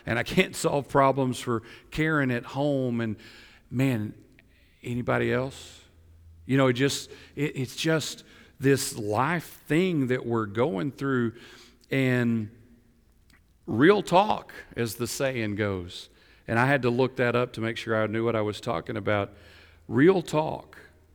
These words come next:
when we just talk about things candidly, openly, without any nice filters.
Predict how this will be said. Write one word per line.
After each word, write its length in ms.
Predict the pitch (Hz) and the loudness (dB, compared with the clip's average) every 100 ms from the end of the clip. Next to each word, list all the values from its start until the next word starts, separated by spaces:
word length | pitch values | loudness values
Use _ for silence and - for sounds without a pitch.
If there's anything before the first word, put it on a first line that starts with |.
| _ _ _ _ _ _ _ _ _ | _ _ _ _ _ _ _ _ _
when 260 | 123 127 | 0 2
we 140 | 127 127 | 2 -2
just 460 | 117 147 151 - | -2 -2 -2 -12
talk 360 | - - 156 - | -10 -6 -6 -4
about 320 | 135 127 - | -4 -4 -4
things 840 | - 139 135 131 123 117 110 - - - - _ - | -8 -6 -2 -2 -2 -4 -6 -14 -18 -20 -20 _ -6
candidly, 800 | 139 143 135 120 101 101 101 95 - _ _ | -2 0 0 -2 -2 -6 -6 -10 -18 _ _
openly, 800 | 117 143 - 123 110 107 98 95 - _ _ | 0 0 0 -4 -4 -4 -6 -8 -16 _ _
without 320 | - 101 117 123 | -10 -4 -4 -4
any 240 | 120 117 | -4 -4
nice 360 | 113 110 110 - | -4 -4 -8 -10
filters. 500 | 107 104 - 95 | -8 -8 -10 -20